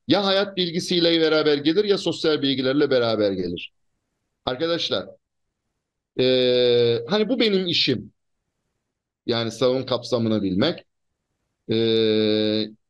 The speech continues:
ve yeri geldiğinde de söylüyorum. Fen bilgisinde altı sorunuzun beş tanesi normal, bir tanesi kavram haritası ve kavram haritası sorusu da hesaplamayla sorulur.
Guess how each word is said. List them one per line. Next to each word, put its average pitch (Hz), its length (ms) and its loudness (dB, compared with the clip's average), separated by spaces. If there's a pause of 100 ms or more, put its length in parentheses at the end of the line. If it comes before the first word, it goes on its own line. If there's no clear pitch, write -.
ve 127 100 0
yeri 165 280 2
geldiğinde 151 440 0
de 143 60 0
söylüyorum. 110 680 0 (1000)
Fen 185 220 -2
bilgisinde 147 480 -2
altı 127 340 -2
sorunuzun 151 720 0
beş 156 240 0
tanesi 113 520 -2
normal, 147 520 0 (100)
bir 160 100 -4
tanesi 127 380 -4
kavram 113 320 0
haritası 107 680 -2 (420)
ve 117 120 0
kavram 160 340 0
haritası 143 380 0
sorusu 160 340 0
da 175 80 2
hesaplamayla 120 640 0
sorulur. 82 480 -4